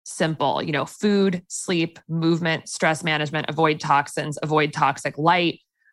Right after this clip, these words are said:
ideally get into sort of, like, thermal extremes, cold and hot, but that's kind of icing on the cake. And it's like,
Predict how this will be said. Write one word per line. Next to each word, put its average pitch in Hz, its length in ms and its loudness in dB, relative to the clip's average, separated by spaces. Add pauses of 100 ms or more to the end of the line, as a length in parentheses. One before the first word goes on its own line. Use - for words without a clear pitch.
(140)
ideally 180 520 2
get 165 200 2
into 160 180 0
sort 160 180 0
of, 151 100 2
like, 151 180 2
thermal 151 360 2
extremes, 151 640 -4
cold 143 220 -2
and 143 100 -6
hot, 208 340 2
but 165 120 -4
that's 156 180 0
kind 156 160 -2
of 151 80 0
icing 147 300 -2
on 135 100 -4
the 147 80 -8
cake. 196 380 -2
And 170 100 -2
it's 147 180 -6
like, 147 240 0